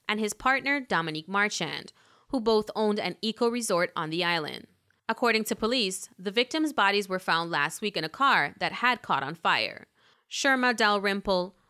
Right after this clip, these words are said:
Dominica's director of public prosecutions,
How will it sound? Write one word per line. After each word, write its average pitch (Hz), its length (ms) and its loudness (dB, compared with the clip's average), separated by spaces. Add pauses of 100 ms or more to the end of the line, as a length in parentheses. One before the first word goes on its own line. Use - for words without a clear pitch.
Dominica's 214 520 0
director 185 480 2
of 175 240 -4
public 180 340 -4
prosecutions, 170 920 -4